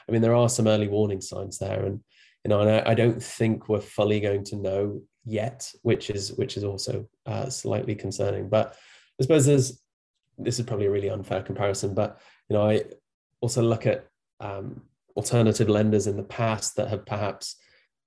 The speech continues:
uh, pushed alternative data sets or underwrite it, you know, push the boundaries on underwriting. And, and, uh, payday loans in the U K, for instance, is a, it's, uh, as I say, it's a very unfair comparison, but,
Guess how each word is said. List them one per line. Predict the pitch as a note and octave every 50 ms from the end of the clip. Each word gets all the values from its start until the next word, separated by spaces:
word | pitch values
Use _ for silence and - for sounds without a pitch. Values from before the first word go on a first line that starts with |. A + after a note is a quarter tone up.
| _ _ _ _ -
uh, | G2+ G2+ G2 G2 G2 G2 - - - - _ _ _ _ _ -
pushed | - A#2 G#2+ - - A2
alternative | G2 - - A2 A2 G2+ G2 - - F#2+
data | - G2+ G2+ G2 - G2
sets | - - G2+ F#2+ - - - - - - -
or | - G#2 G2+ G2 G2 G2 F#2+ - - _ _ _ _ -
underwrite | A#2 A2 A2 G#2+ G#2+ A2 G#2+ G#2+ G2+ - -
it, | A2 F#2+
you | G#2 A2
know, | G#2 G2+ G2
push | - - B2+ - -
the | A2
boundaries | G#2 G#2 G#2 G2+ G2+ G2+ G2
on | G#2 G2+ G2+
underwriting. | G2+ G2+ G2 G2+ G2+ G2+ G2+ - - G#2 G#2
And, | G#2+ G#2+ G#2 G#2 - _ _ - - _ _ _ _ _ _ _ -
and, | A2 G#2+ G#2 G#2 -
uh, | G2+ G#2 F#2+
payday | - - B2 A#2+ A2+ G#2
loans | G#2+ A2 G#2+ F#2+ G2+
in | G2+
the | G2+
U | G#2 G2+ G2
K, | - G#2 G#2
for | G2 - -
instance, | G2 F#2+ - - G2 - - - G2
is | G2 G2
a, | G2 G#2 - - -
it's, | G#2 G2+ - - -
uh, | - - - -
as | - - G#2
I | G2
say, | - G#2+
it's | G2 - - - -
a | G#2+
very | G#2+ A#2+ A#2+ A2+
unfair | G#2+ G#2+ G#2 - A2 G#2
comparison, | - - A2 A#2 A2+ A2 G#2+ - - -
but, | A2 G#2+ - -